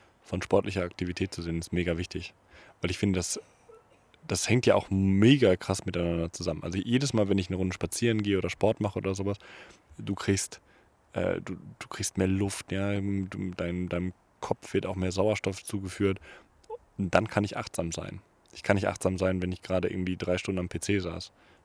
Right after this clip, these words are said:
Ja, dann muss ich erstmal raus, mich ablenken, ähm, irgendwie aktiv sein und dann halt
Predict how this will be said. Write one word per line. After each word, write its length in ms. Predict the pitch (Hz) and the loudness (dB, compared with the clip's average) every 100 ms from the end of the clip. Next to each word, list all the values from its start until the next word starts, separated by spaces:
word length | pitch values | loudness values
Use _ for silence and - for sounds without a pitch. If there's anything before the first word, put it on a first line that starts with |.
| - | -8
Ja, 200 | 98 110 - | -6 -6 -6
dann 100 | - | -4
muss 140 | 90 98 | 0 0
ich 120 | 95 | 0
erstmal 380 | - 107 110 107 | 2 2 2 0
raus, 280 | 98 113 262 | 2 0 -2
mich 200 | 127 - | -8 -6
ablenken, 560 | 110 - 113 120 135 156 _ _ _ _ _ _ _ _ _ - | -6 0 0 0 -4 -6 _ _ _ _ _ _ _ _ _ -8
ähm, 420 | 95 92 90 92 101 _ - | -4 -2 -2 -6 -10 _ -4
irgendwie 260 | 104 101 | -2 -2
aktiv 320 | 92 - 123 | -4 -2 -2
sein 280 | - 120 127 | 0 0 0
und 260 | - 101 95 | -2 0 4
dann 260 | 98 104 | 6 4
halt 340 | 95 90 87 | 2 0 0